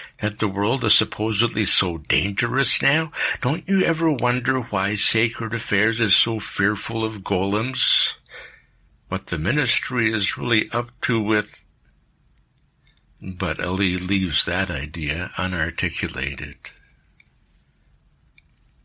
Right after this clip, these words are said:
After a few minutes of tense silence, in a gravely hushed voice, Ali says, "Follow me."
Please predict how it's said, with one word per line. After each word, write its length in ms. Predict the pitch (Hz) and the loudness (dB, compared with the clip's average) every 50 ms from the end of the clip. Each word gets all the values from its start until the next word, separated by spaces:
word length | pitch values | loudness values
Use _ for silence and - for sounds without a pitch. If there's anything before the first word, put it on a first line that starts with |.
| _ _ _ _ _ _ _ _ | _ _ _ _ _ _ _ _
After 460 | - - 95 107 - - - 117 113 117 | -4 -2 -2 -2 -2 -2 -2 0 2 2
a 80 | 107 | 2
few 340 | - - - 135 139 143 143 | 2 2 2 4 4 4 4
minutes 420 | 131 123 123 127 131 123 - - | 2 2 2 2 2 2 2 0
of 220 | - 120 - - - | 0 0 -2 -2 -4
tense 360 | - - 135 131 127 120 - | 0 0 2 0 2 2 4
silence, 800 | - - - - 113 110 113 113 117 120 131 135 123 117 - - | 4 4 6 4 4 4 2 2 2 0 -2 -2 -2 -2 0 0
in 140 | 123 110 107 | 0 0 0
a 100 | 107 98 | -2 -2
gravely 680 | - _ - - 110 113 127 127 113 110 - - 123 110 | -4 _ 0 2 2 4 2 2 0 -4 -2 -2 -2 0
hushed 500 | 95 - - 110 113 - - - - - | 0 0 -2 0 0 0 0 -2 -4 -6
voice, 580 | 98 - 107 107 110 117 117 - - - - - - - | -10 -6 -2 0 0 0 2 2 2 2 0 -2 -2 -2
Ali 360 | 104 92 92 92 104 104 104 | -2 0 0 -2 -4 -4 -2
says, 680 | 101 - - - 113 101 104 98 98 95 98 - - - - - - - - - _ _ _ - _ _ _ _ _ _ _ _ | -2 -2 0 0 2 2 2 0 0 2 2 2 0 -2 -6 -14 -20 -20 -20 -20 _ _ _ -20 _ _ _ _ _ _ _ _
"Follow 580 | - - - - - 92 90 90 82 78 76 78 | -16 -12 -8 -4 -4 -2 -2 -2 -4 -4 -6 -6
me." 500 | 78 76 82 87 85 80 71 69 65 - | -6 -6 -4 -2 -2 -2 -2 -4 -6 -8